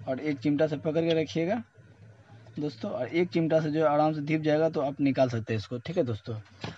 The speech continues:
दूसरा तरीका ये भी है कि आप जो है जैसे मोम-, ये है मोमबत्ती नीचे जला दिए, ठीक है, इसे पकड़ के रखिएगा, और एक मोमबत्ती है इसे जला के रखिएगा, बस आराम से जो है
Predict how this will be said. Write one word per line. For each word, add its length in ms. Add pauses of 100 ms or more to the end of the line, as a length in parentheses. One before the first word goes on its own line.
(120)
दूसरा 260
तरीका 280
ये 180
भी 140
है 180
कि 160
आप 300 (840)
जो 140
है 180
जैसे 300
मोम-, 680
ये 160
है 120
मोमबत्ती 420
नीचे 220
जला 200
दिए, 280 (440)
ठीक 160
है, 240
इसे 200
पकड़ 260
के 80
रखिएगा, 420
और 280
एक 180
मोमबत्ती 460
है 160 (680)
इसे 160
जला 180
के 80
रखिएगा, 460 (100)
बस 260
आराम 260
से 140
जो 120
है 180